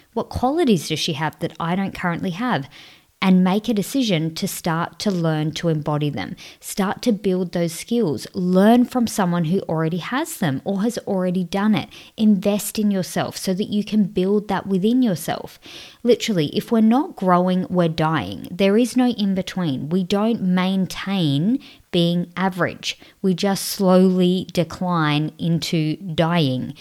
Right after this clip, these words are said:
and no longer growing. So it's one way or the other way.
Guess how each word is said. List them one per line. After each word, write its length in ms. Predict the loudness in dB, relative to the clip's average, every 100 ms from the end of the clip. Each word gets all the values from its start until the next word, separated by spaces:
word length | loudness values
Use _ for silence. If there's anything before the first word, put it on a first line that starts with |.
| -20 -20 _ 0
and 180 | 2
no 140 | 4 2
longer 260 | 0 0
growing. 500 | -2 0 0 -2 -10 -16 _
So 180 | -6 -2
it's 180 | -2 -2
one 300 | -4 0 0
way 160 | 2 0
or 100 | 0
the 160 | 0
other 160 | 0 -2
way. 280 | -4 -6